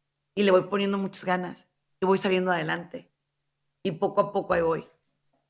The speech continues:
Pero los seres humanos no queremos felicitarnos hasta ver el logro, hasta ver todo terminado.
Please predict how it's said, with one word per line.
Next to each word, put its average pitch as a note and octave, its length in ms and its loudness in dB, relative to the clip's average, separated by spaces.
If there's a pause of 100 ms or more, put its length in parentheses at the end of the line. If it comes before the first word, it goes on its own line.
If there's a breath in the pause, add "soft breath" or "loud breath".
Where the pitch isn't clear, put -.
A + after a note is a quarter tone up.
(840)
Pero A3 680 6
los G#3+ 220 4
seres B3+ 340 8
humanos G#3+ 680 2 (1000)
no G#3+ 320 4
queremos A3+ 540 6
felicitarnos G3 880 0 (920)
hasta F3+ 320 6
ver F3+ 360 4
el F3 320 2
logro, D#3+ 600 2 (540)
hasta F3+ 320 2
ver F#3 260 2
todo G3 320 8
terminado. E3 640 -2